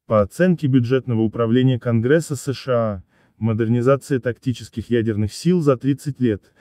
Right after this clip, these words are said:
две тысячи семнадцать, две тысячи сорок шестые годы,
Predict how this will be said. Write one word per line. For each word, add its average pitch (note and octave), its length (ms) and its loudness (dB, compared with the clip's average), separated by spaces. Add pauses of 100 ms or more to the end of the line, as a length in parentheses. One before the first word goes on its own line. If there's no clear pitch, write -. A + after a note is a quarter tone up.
(180)
две G#2+ 220 2
тысячи C#3+ 420 -4
семнадцать, A#2+ 760 -2 (100)
две A2+ 220 2
тысячи B2+ 400 -6
сорок B2 360 -4
шестые A2 400 -2
годы, A#2 480 0